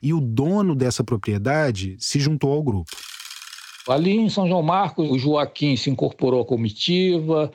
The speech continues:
Speaker 2: mais cavaleiros se ofereceram para acompanhar.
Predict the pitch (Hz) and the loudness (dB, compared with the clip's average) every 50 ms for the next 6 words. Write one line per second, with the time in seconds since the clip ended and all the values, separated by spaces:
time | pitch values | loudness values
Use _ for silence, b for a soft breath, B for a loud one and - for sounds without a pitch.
0 | _ - 131 127 143 151 160 160 156 139 120 - - - - - 147 143 139 135 | _ -4 -2 0 2 2 2 2 2 0 0 -2 -4 -6 -2 0 0 2 2 2
1 | 123 123 120 123 131 120 113 107 - - - 147 135 - - 139 131 131 123 104 | 2 2 4 2 2 2 0 0 -2 -2 -2 -2 0 0 2 2 2 2 0 0
2 | - - 127 123 120 120 110 - 127 117 120 120 110 - 131 131 127 - 151 147 | 0 0 0 2 2 2 0 0 0 2 2 0 0 0 -2 -2 0 0 0 0
3 | 151 147 139 147 147 156 127 - | 0 0 0 0 0 -2 -2 -6